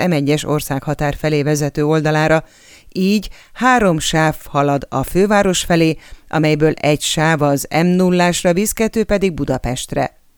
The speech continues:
Donald Trump vámjai magasabb inflációt és alacsonyabb gazdasági növekedést hoznak, vélekedik a Fed elnöke. Jerome Powell közölte,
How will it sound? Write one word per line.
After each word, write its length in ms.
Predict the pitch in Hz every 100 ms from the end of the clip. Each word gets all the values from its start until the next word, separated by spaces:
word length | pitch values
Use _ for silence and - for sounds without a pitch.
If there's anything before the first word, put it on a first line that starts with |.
| _ _ _ _ _ _ _ _ _ - - - - -
Donald 300 | - 254 285
Trump 280 | 277 240 233
vámjai 560 | 196 185 180 185 190 214
magasabb 540 | 202 185 165 - 147
inflációt 720 | 190 214 196 180 - 190 202 214
és 180 | 202
alacsonyabb 640 | - 277 247 - 202 190 170
gazdasági 640 | 175 - 139 - 151 151
növekedést 600 | 156 156 147 143 147 147
hoznak, 440 | - 147 139 156 - - -
vélekedik 760 | 135 151 151 147 156 165 175
a 140 | 170 160
Fed 260 | - 143
elnöke. 500 | 139 135 135 135 - - - _ -
Jerome 360 | 147 185 185
Powell 340 | 180 175 160 156
közölte, 680 | 190 170 165 156 160 160